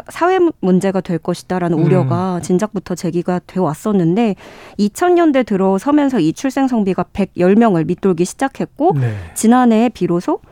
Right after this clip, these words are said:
Speaker 1: 최저치를 기록하게 된 겁니다.
Speaker 2: 음.
Speaker 1: 그리고 또 눈에 띄는 부분이 셋째 아이 이상의 출생 성비도 집계 이후 가장 낮은 수치를
Speaker 2: 어.
Speaker 1: 기록했어요. 근데 그동안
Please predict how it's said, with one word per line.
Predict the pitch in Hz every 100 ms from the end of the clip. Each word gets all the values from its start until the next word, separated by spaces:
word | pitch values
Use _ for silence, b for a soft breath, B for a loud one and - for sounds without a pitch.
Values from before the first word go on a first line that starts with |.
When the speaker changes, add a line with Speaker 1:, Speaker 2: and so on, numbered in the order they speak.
| b b
Speaker 1:
최저치를 | - 349 359 - - 160
기록하게 | 151 175 175 190 165
된 | - 190
겁니다. | 208 180 151 165 175 156
Speaker 2:
음. | 123 104 B B
Speaker 1:
그리고 | - 240 254
또 | 254 226
눈에 | 175 247
띄는 | - 233 208
부분이 | 170 165 175 247 156 - b b b
셋째 | b 415 - - 381
아이 | 330 302 233
이상의 | 196 208 196
출생 | - 302 302 254
성비도 | 220 185 180 240 139 -
집계 | - - 226
이후 | 190 180 196 175
가장 | - 185 190
낮은 | 156 160 247
수치를 | 233 147 127 123
Speaker 2:
어. |
Speaker 1:
기록했어요. | 113 165 - 156 - 160 175 175 - B B
근데 | -
그동안 | - 214 220 226 247 180